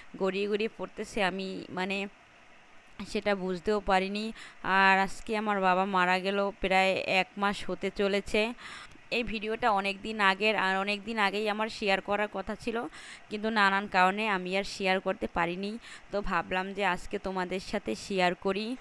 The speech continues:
আমার বাবা যখন এই স্কুলে প্রথম মানে জয়েন্ট হয়, তখন এই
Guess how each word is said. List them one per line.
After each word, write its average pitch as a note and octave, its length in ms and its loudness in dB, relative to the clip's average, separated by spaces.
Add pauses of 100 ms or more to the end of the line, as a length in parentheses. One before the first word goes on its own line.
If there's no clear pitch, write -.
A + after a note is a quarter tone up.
(640)
আমার A3 280 0
বাবা F#3+ 160 4 (100)
যখন A#3 160 0 (120)
এই F#3 80 -6 (140)
স্কুলে A3 240 -4 (100)
প্রথম F#3+ 300 -4 (200)
মানে F#3+ 160 -2 (920)
জয়েন্ট G#3 440 2
হয়, G3 160 2 (100)
তখন F#3+ 220 -4 (120)
এই G3 80 -4